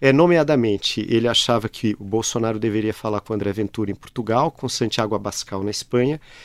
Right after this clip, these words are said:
e que em Jo-, e com Giorgia Meloni na Itália. Esses contatos foram feitos.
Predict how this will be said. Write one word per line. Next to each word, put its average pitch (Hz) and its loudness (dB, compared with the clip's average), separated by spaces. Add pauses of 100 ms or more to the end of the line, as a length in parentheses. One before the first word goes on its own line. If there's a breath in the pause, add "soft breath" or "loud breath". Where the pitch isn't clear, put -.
(140)
e 139 0
que 131 0
em 139 4
Jo-, 123 2
e 120 -4
com 120 2
Giorgia 131 2
Meloni 127 2
na 139 2
Itália. 104 -4
Esses 196 2
contatos 180 -2
foram 196 -4
feitos. - -2